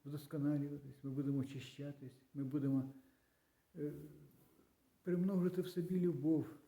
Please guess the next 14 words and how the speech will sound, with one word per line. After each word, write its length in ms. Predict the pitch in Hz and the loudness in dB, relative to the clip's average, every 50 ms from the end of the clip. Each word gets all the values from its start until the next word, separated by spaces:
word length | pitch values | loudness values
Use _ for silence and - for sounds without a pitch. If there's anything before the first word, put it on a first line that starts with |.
| _ _ _ _ _ - _ _ _ _ _ _ _ _ | _ _ _ _ _ -20 _ _ _ _ _ _ _ _
ми 120 | 160 156 | -6 -4
будемо 340 | 151 156 175 160 165 156 156 | -2 0 2 2 2 2 0
багатіти 560 | 143 147 160 135 143 147 147 - 170 165 - | 2 2 2 2 2 0 -2 -4 -6 -6 -6
добрими 440 | 147 139 165 160 156 156 151 151 147 | -2 0 0 2 2 2 0 0 -2
справами. 640 | 139 - - - 139 143 143 139 131 117 110 113 107 - _ _ _ _ _ _ _ _ _ _ _ _ _ _ _ _ _ _ - | -4 -6 -10 -10 -6 -6 -4 -4 -4 -6 -8 -10 -12 -14 _ _ _ _ _ _ _ _ _ _ _ _ _ _ _ _ _ _ -6
І 240 | 185 175 170 165 165 - - - - _ _ _ | -2 -2 -2 -2 -4 -8 -14 -20 -20 _ _ _
отак 560 | - 147 147 - - 175 175 170 170 - - - _ _ _ _ _ _ _ _ _ _ _ _ _ _ _ _ _ _ _ _ _ _ _ _ _ _ _ _ _ _ _ _ _ _ _ _ _ _ _ _ _ | -10 -10 -10 -8 -6 -6 -6 -6 -8 -12 -20 -20 _ _ _ _ _ _ _ _ _ _ _ _ _ _ _ _ _ _ _ _ _ _ _ _ _ _ _ _ _ _ _ _ _ _ _ _ _ _ _ _ _
оце 260 | - 135 - - 151 | -12 -10 -6 -4 -4
віяння 380 | 143 151 175 170 160 151 147 143 | -2 0 2 2 2 4 2 2
Духа 360 | 123 117 175 170 - - 156 | 2 2 -2 -4 -4 -6 -8
Святого, 420 | 151 - - 143 135 - 135 127 120 | -8 -10 -12 -14 -10 -8 -6 -4 -2
віяння 340 | 120 139 147 147 147 143 | -2 -2 -2 0 0 0
П'ятдесятниці, 880 | 131 - 143 135 131 135 135 127 127 - 151 156 151 - 139 127 - - | -2 -2 -6 -10 -10 -8 -8 -8 -8 -8 -8 -10 -10 -10 -12 -14 -10 -10
нехай 360 | 131 127 - - 151 147 139 | -10 -10 -8 -8 -6 -6 -6